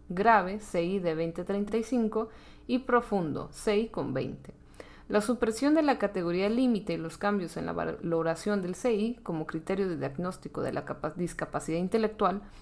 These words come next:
redujeron el número de personas con esta discapacidad. Esto significó que el ochenta por ciento de personas que obtenían calificaciones de entre una y dos desviaciones típicas por debajo de la media estadística poblacional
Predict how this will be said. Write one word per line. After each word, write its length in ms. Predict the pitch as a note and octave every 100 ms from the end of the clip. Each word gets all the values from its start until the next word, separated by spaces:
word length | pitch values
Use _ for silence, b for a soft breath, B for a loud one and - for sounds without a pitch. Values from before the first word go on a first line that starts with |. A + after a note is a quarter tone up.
| B B B
redujeron 640 | G3 A#3 A#3+ - C#4+ D#4
el 180 | B3+ G3+
número 380 | B3 C4+ G#3+ F3+
de 80 | F3
personas 560 | F3 E3 G3 F#3+ G3
con 180 | - E3
esta 200 | D#3 -
discapacidad. 760 | E3 - E3+ E3+ E3+ G#3 G3+ G3+ B B B B B
Esto 220 | A3+ D4
significó 760 | C#4 B3 A3 F#3+ - F#3+ A3+
que 100 | -
el 100 | F#3
ochenta 400 | E3 - G#3 A3+
por 160 | A3+ G#3+
ciento 400 | - G#3+ G#3 G#3
de 80 | F#3+
personas 540 | - D#3+ G3+ G3+ E3+
que 100 | -
obtenían 400 | - E3 F3 F3+
calificaciones 800 | F3 G3 F#3+ G3 F#3+ A3 F#3+ D#3+
de 80 | D#3+
entre 300 | D#3 D#3+ E3
una 320 | - A3+ G3+ E3
y 60 |
dos 180 | D#3+ E3
desviaciones 580 | F3+ F#3 F3+ G3 G3 G3
típicas 540 | A3+ G#3+ F#3+ - G3
por 240 | - D#3+ D3+
debajo 360 | D#3+ D#3+ G3
de 120 | F#3+
la 140 | F#3 F3+
media 340 | G#3+ G3+ E3+
estadística 640 | D#3+ - D#3+ F3 - - G3
poblacional 640 | G3+ G#3 G#3 A#3+ G#3+